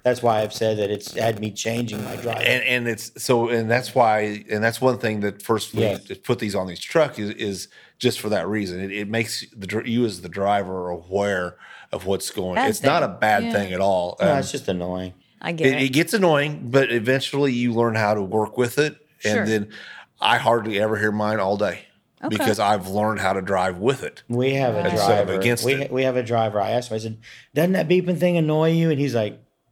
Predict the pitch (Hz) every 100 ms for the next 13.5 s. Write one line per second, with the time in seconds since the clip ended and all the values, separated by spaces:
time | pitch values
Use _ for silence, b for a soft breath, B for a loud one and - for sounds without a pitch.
0 | _ _ - 110 131 101 98 117 127 104
1 | 98 98 95 104 101 98 - _ _ _
2 | - 117 113 110 101 95 104 101 131 127
3 | 147 85 - 202 202 156 180 247 - -
4 | _ 101 104 104 135 - 110 123 - 131
5 | 135 143 123 131 143 165 139 165 - 240
6 | 254 233 220 226 233 208 165 196 180 -
7 | 147 170 143 131 113 110 127 - 107 104
8 | - 220 226 156 202 180 175 123 113 117
9 | 127 240 208 - - 131 131 107 - 110
10 | 135 - 208 147 - B B - 131 120
11 | 104 123 127 107 107 101 92 107 95 85
12 | 98 110 76 - - - 160 165 - 170
13 | 151 139 180 185 165